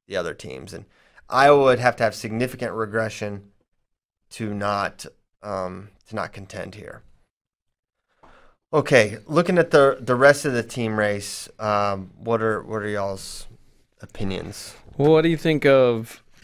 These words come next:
Speaker 2: Tech's and N C State's ability to have finalists? 'Cause, um, at Tech, you ha-, you have a guy seeded at one twenty-five to be a finalist. Um, Mekhi Lewis is a four seed, but on the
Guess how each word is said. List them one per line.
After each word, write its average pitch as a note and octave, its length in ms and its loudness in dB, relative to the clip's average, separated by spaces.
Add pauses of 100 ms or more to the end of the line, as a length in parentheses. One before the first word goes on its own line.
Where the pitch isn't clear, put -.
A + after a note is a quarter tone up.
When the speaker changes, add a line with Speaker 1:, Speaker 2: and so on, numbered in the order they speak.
(320)
Speaker 2:
Tech's D3 380 2 (240)
and B2 180 4
N C3 160 4
C B2 180 0
State's B2+ 360 2
ability G2 500 2
to A2 220 -2
have F#2+ 260 0
finalists? F2+ 480 -4
'Cause, A2 380 0 (560)
um, G2 480 2 (200)
at A2+ 160 0
Tech, C3+ 320 4
you A#2+ 120 4
ha-, A2+ 80 4
you A2+ 200 0
have A#2 140 2
a G#2+ 40 -2
guy A#2 240 4
seeded A2 400 0
at F#2 60 4
one G#2+ 140 4
twenty-five A2 560 4
to A#2 80 -4
be A2 120 2
a G#2+ 60 2
finalist. G#2 680 2 (460)
Um, G#2 500 0 (320)
Mekhi A2 440 4
Lewis A#2 440 2
is G2+ 140 -4
a G2+ 60 -4
four A#2 360 2
seed, G2 500 -2 (720)
but A2 280 4
on C3 340 4
the A2 360 2